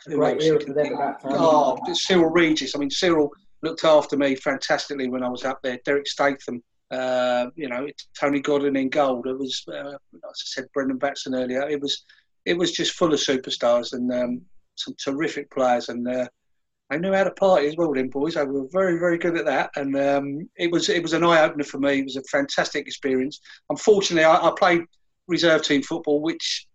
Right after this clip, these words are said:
Speaker 1: back in the day was, um, used to play at home on a Saturday, two, two o'clock kickoff,
Speaker 2: Yeah.
Speaker 1: strangely enough. Um, but you
Speaker 2: Yeah.
Speaker 1: used to get five, six, seven thousand people coming and watching the reserves 'cause it was proper reserves. Uh,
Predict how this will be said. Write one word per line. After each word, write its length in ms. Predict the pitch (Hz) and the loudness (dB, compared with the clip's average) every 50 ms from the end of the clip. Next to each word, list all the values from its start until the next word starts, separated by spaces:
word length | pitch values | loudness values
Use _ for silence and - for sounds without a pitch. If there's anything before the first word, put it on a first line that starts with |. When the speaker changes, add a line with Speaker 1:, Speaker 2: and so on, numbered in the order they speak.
| _ - | _ -4
Speaker 1:
back 200 | 175 170 - - | -4 -2 -2 -2
in 80 | 156 | -2
the 80 | 151 147 | -2 0
day 440 | 143 - 156 147 143 143 143 147 139 | 2 4 4 6 6 4 2 0 -2
was, 460 | 131 139 139 139 147 143 135 - - 143 | -6 -6 -2 0 2 2 2 0 -2 0
um, 340 | 139 135 135 135 135 135 - - - - - _ _ _ _ _ _ _ - | 0 2 2 2 0 0 -2 -4 -12 -20 -20 _ _ _ _ _ _ _ -10
used 140 | 151 - - | -8 -8 -8
to 60 | 143 | -6
play 200 | - - 151 147 | 0 2 2 2
at 60 | 139 | 4
home 260 | - 165 156 147 143 | 4 4 4 4 4
on 100 | 147 143 | 4 2
a 40 | 139 | 0
Saturday, 420 | 131 - - 151 143 143 147 139 135 | 0 0 0 2 2 2 0 -2 -2
two, 320 | - - 160 147 139 135 | -2 -2 0 0 0 0
two 220 | - - 170 151 | -2 -2 0 0
o'clock 300 | 139 - - 156 156 160 | 0 0 0 -2 -2 -2
kickoff, 300 | - 170 143 - 143 143 143 - - _ _ _ _ - | -2 -2 0 0 0 0 -2 -4 -16 _ _ _ _ -12
Speaker 2:
Yeah. 60 | 139 139 | -6 -4
Speaker 1:
strangely 280 | 135 135 135 127 135 131 | -2 -2 -2 0 -2 -2
enough. 260 | 127 139 143 - - - - 160 | 0 0 -2 -4 -8 -12 -10 -6
Um, 300 | 135 131 131 131 127 - - | -6 -4 -4 -4 -6 -6 -8
but 120 | 151 - | -8 -6
you 60 | - 151 | -4 -2
Speaker 2:
Yeah. 40 | 151 | -2
Speaker 1:
used 140 | 147 - - | -4 -4 -4
to 60 | 143 | -2
get 220 | 135 143 151 196 - - - - - _ _ _ | 2 2 2 2 0 -10 -20 -20 -20 _ _ _
five, 180 | - 147 143 139 | 0 2 2 2
six, 260 | - - 170 - - | 0 -4 -4 -4 -2
seven 220 | - 165 143 156 151 | -2 0 0 -2 -2
thousand 340 | - 160 151 147 143 147 139 | 2 4 4 4 2 0 -2
people 260 | - 165 170 - 143 | -2 -2 -2 -2 -4
coming 220 | - - 139 135 135 | -4 -4 -4 -2 -2
and 80 | 135 | -2
watching 340 | 131 117 - - - 139 131 | -4 -4 -6 -6 -4 0 0
the 60 | 131 131 | 0 0
reserves 400 | 135 135 160 156 143 135 127 - | -2 -2 0 2 2 2 0 -2
'cause 180 | - 139 127 | -6 -4 -4
it 80 | 139 139 | -4 -4
was 140 | 143 131 - | -4 -6 -6
proper 320 | _ - 151 135 - 131 | _ -4 -4 -4 -2 -4
reserves. 480 | 123 127 135 156 147 135 123 - - - _ _ _ _ _ _ - | -6 -4 -2 0 0 0 0 -2 -8 -14 _ _ _ _ _ _ -8
Uh, 360 | 131 123 123 123 123 123 127 | -6 -4 -2 -2 -2 -2 -4